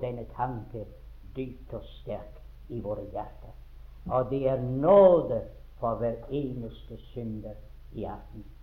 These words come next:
<clears throat> Ennå en tanke i det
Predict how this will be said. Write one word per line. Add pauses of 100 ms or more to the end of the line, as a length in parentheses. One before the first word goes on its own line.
(160)
<clears throat>
Ennå (100)
en
tanke (100)
i
det